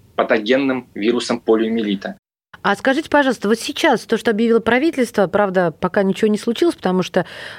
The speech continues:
Speaker 2: объявить-то они объявили начало массовой вакцинации в ноябре, а вакцин-то нету, н-, как-то пока ещё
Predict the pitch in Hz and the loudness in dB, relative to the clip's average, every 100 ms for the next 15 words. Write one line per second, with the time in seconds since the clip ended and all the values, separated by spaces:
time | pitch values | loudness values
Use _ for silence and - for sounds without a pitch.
0 | - 202 196 233 226 196 208 196 240 349 | -8 0 4 4 2 2 2 2 4 6
1 | 285 165 - 185 - 185 180 170 190 170 | 6 2 0 -2 2 2 2 2 2 2
2 | 175 - 208 196 160 175 160 170 175 185 | 0 -2 0 0 0 0 0 0 0 0
3 | 190 165 139 - - - 170 170 170 160 | 2 2 0 -6 -18 -6 0 2 2 2
4 | 233 - 202 160 180 190 277 247 151 175 | -2 0 0 2 2 4 2 2 2 2
5 | 147 165 160 147 - - 180 170 170 165 | 0 -2 -4 -8 -12 -4 -2 2 2 2
6 | - 165 | 0 0